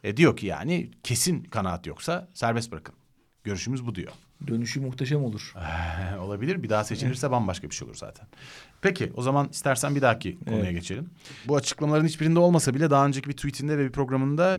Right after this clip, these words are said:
Speaker 1: Elon Musk Twitter'ın reklamsız olması gerektiğini savunmuştu. Daily Mail'de de James Gordon'ın makalesine göre Musk reklam yerine bireysel abonelik modeline geçmeyi, hatta Twitter Blue'da, e, Twitter'ın kurmayı düşündüğü, epeydir bahsettiği Twitter Blue'da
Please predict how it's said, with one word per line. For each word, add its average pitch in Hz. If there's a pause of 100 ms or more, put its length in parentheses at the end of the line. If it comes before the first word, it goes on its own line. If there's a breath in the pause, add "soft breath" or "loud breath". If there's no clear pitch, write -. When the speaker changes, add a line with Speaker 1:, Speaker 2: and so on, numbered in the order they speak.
(100)
Speaker 1:
Elon 135
Musk 151
Twitter'ın 147
reklamsız 143
olması 131
gerektiğini 131
savunmuştu. 95 (300)
Daily 139
Mail'de 135
de 143
James 127
Gordon'ın 131
makalesine 123
göre 104
Musk 117 (480 loud breath)
reklam 135
yerine 113 (480 soft breath)
bireysel 127
abonelik 139
modeline 98
geçmeyi, 98
hatta 160
Twitter 160
Blue'da, 131 (280)
e, 117
Twitter'ın 113 (220)
kurmayı 107
düşündüğü, 101
epeydir 92
bahsettiği 90
Twitter 95
Blue'da 87